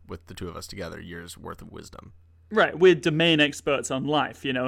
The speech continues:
Speaker 2: Y-, you ask Bill Nye the Science Guy a physics problem, you don't expect him to go like, "Oh, I'll get back to you in a week." Like,
Speaker 1: Yeah.
Speaker 2: he knows that shit. Y-, y-,
Speaker 1: Exactly.
Speaker 2: It's fine if he knows it off the top of his head, yeah.
Speaker 1: Exactly.
Speaker 2: Um,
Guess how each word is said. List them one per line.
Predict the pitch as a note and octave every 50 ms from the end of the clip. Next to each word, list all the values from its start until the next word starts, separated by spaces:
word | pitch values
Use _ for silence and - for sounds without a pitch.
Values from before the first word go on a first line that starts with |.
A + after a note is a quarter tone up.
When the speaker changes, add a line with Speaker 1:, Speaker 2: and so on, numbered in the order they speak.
| B2
Speaker 2:
Y-, | - C#3+ D#3+ E3+ -
you | F#3 F#3+ F#3+ F#3
ask | F3+ F3 E3 - - C#3+
Bill | E3 D#3+ D#3 D#3
Nye | D3+ D3 D3 D3 D3
the | C#3 C3
Science | - - E3 D3+ D3 C#3+ C3+ - -
Guy | D3 C3+ B2+
a | B2 -
physics | - G#3+ G#3+ - D#3+ C3 - -
problem, | - C#3 C3 B2+ C3+ C3 C3
you | C#3 D#3
don't | D#3+ D#3 D3+ D3
expect | D3 - - - D#3 C3+ - -
him | C#3+ C3
to | - C#3+
go | B2 C#3 C3 B2+
like, | C3 C3 C3+ B2+ - - - - - - -
"Oh, | D#3 D3+ C#3+
I'll | C#3
get | C#3+ D3+ C#3+ -
back | D3+ C#3+ C#3 C3
to | - -
you | C#3+ C3+
in | B2 B2
a |
week." | B2 C#3+ E3+ C#3+ B2 - - - - - _ _ _ _ -
Like, | C#3+ C#3 C3
Speaker 1:
Yeah. | - G3+
Speaker 2:
he | B3+ A#3
knows | A3 G3+ E3 F3+
that | D3 C#3+ C3 C3
shit. | - - C3+ C3 - - _ _ _ _ _ -
Y-, | - -
y-, | - D#3 - - - -
Speaker 1:
Exactly. | - F#3 F3 - F3+ F#3
Speaker 2:
It's | A3+ -
fine | - G3 F#3+ F#3 F#3 F3+
if | E3+ -
he | E3+ D#3
knows | D3 D3 D3 B2
it | C3
off | C3+ -
the | - C3
top | - C3 -
of | -
his | A#2 - -
head, | - - - D3
yeah. | - - C3 - - - _ _ _ _ _ _ _ _ -
Speaker 1:
Exactly. | A#2 A2 B2 G2+ F#2 - D3+
Speaker 2:
Um, | D3+ D3 C#3+ E3 D3